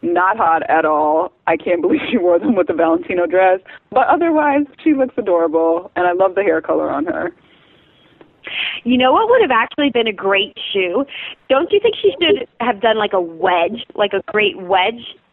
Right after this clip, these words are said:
Speaker 2: like, a, a really cool wedge? And I think that would have kind of made the look, the, the look she was going for, but kind of been fresh and cool.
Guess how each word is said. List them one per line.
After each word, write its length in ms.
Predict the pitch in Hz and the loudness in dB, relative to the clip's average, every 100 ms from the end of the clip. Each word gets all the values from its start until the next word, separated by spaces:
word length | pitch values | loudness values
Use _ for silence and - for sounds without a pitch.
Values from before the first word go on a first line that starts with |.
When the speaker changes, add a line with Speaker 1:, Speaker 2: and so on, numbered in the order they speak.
| - | -10
Speaker 2:
like, 120 | 196 | -6
a, 300 | 202 202 - | -4 -4 -4
a 100 | 185 | -4
really 320 | 208 233 254 254 | 0 2 2 0
cool 160 | 254 226 | -2 0
wedge? 320 | 202 190 226 - - | 2 2 0 -6 -6
And 120 | 208 | -2
I 80 | 214 | -2
think 180 | 277 294 | -4 -2
that 160 | 277 | -2
would 120 | 233 233 | 0 0
have 180 | 214 - _ _ - - _ | -2 -8 _ _ -20 -20 _
kind 240 | - 247 | -4 -2
of 80 | 233 208 | -2 -6
made 340 | 220 220 214 240 | -6 0 0 0
the 100 | 233 | -2
look, 280 | 214 208 208 220 - - _ _ _ _ _ _ _ | 0 0 -2 -8 -12 -20 _ _ _ _ _ _ _
the, 160 | 233 220 - - | -4 -4 -4 -10
the 160 | 208 220 | -2 0
look 200 | 220 240 _ | 0 -2 _
she 80 | 247 | -8
was 100 | 214 | -4
going 300 | 190 202 226 - | 0 0 0 0
for, 180 | 285 | 0
but 140 | 254 214 - - | 2 -2 -4 -8
kind 180 | 233 214 | -4 -2
of 60 | 202 | -2
been 180 | 190 - | -4 -4
fresh 220 | - 196 - | -4 -4 -6
and 160 | 196 | -10
cool. 440 | 185 214 165 - | -6 -2 -2 -4